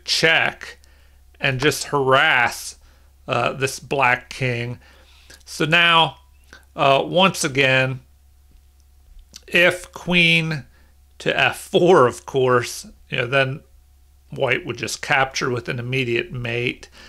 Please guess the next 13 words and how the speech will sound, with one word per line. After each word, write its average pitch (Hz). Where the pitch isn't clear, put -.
So, 135
uh, 131
queen 175
to 135
G 120
four 165
is 127
the -
best 123
move. 165
Uh, 131
but 175
now 175